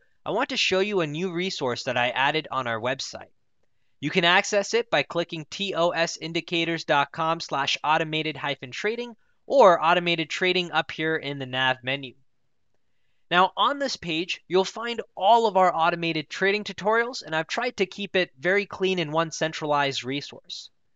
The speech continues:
For all of our Volatility Box members, I've also added the code in ready to go for both the bullish and the bearish side, where you can simply just copy it and paste it inside of Thinkorswim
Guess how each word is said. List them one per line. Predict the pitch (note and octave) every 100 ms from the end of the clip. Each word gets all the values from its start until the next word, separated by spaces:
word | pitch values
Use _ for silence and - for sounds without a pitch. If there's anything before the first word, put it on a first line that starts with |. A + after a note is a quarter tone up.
| _ _ _
For | D#3
all | E3+ G#3
of |
our | G#3
Volatility | E3 F3+ F3 - C#4 D#4+
Box | F#3 D3 - C#3
members, | B2 B2+ C3
I've | D#3 C3+
also | - F#3+ A3 F#3+
added | D3 E3 F3 D3
the | C#3
code | - G3 A#3+
in | D3 A#2
ready | A#2 C#3+ G3
to | A3+
go | D3+ C#3+ D#3
for | -
both | B2 C3 C#3
the | B2+
bullish | G#2+ - D#3+ A3 - - -
and | D#3+ F3+ G3+ -
the | A#3
bearish | E3+ C#3 B2+ -
side, | C3 A#2 C3 - _ _ _
where | C#3
you | E3+
can | F#3+ F#3
simply | G3 F#3+ G3 F3+
just | C#3 - _
copy | - C#3 D3 G3+ A#3+
it | C4+ _ _ _ -
and | D3+ D3+ D#3 - _
paste | - C#4 C4+ -
it | C3+ _ -
inside | E3+ F#3 - E3+ E3+ D3 - -
of | B2 -
Thinkorswim | E3 D3+ C3+ - D#3+ G3 C#4